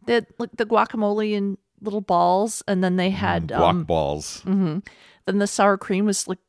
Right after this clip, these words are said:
Speaker 1: drizzled on the plate, and it was presented in a very artful way.
Speaker 2: I was so hungry, so I was just like, "I'm putting this in my mouth."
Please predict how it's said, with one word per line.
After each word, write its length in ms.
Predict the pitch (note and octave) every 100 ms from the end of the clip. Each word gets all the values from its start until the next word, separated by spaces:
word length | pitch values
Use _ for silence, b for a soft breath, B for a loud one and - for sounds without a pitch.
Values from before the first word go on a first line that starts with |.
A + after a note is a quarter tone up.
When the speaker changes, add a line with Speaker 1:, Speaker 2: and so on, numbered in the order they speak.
| -
Speaker 1:
drizzled 360 | G3+ G3 G3+ G3+
on 140 | G3
the 60 | G#3+
plate, 500 | - F3+ E3+ F#3 A3
and 100 | G3
it 60 |
was 160 | G#3+ -
presented 640 | - A3+ - A3 A3+ A#3
in 100 | G#3
a 60 | G#3
very 320 | F#3 F#3+ F#3
artful 440 | - G3 - - F#3
way. 80 | G#2+
Speaker 2:
I 20 |
was 120 | A2
so 140 | C3 F#2+
hungry, 300 | G2 G2+ F2
so 140 | F#2
I 120 | E2+
was 180 | E2+ E2+
just 200 | F2 -
like, 200 | F2+ D#2+
"I'm 200 | E2 A#2
putting 220 | - A#2+ G2+
this 160 | A#2
in 80 | A2+
my 140 | A2
mouth." 520 | A2 G#2 F#2 C#2+ -